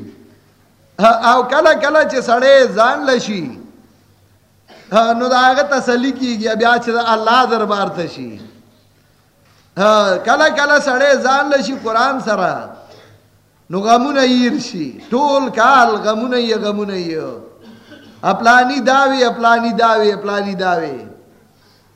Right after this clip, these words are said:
افلانی ځای کې دا وشو، افلانی کې دا. او چې دا ورځې راشي، نو هغه ټول غمونه هیر شي، خوشحالی راشي. ها، کله کله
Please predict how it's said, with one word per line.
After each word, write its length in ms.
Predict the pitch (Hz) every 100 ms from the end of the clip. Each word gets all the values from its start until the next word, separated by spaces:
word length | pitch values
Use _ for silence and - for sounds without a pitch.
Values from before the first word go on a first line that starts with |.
| _
افلانی 560 | 156 202 233 247 262 302
ځای 280 | 269 277 269
کې 120 | 247
دا 260 | 247 262 254
وشو، 200 | 247 220
افلانی 380 | 214 220 220
کې 160 | 202 190
دا. 320 | 180 160 131 110 - - _ _ _ _ _ _ _ -
او 60 | 165
چې 120 | 214
دا 320 | 220 254 294
ورځې 240 | 277 254 254
راشي، 680 | 262 302 - 208 156 113 107 - _ _ _ _ _ _ -
نو 60 | 180
هغه 260 | 233 240
ټول 240 | 233 302 339
غمونه 420 | 285 262 269 262
هیر 300 | 254 285 269
شي، 180 | 226 214
خوشحالی 600 | 202 202 202 196 202 185
راشي. 560 | 180 160 143 131 110 - - _ _ _ _ _ _ _ 175
ها، 160 | 208
کله 300 | 208 262 302
کله 540 | 294 277 285 269 220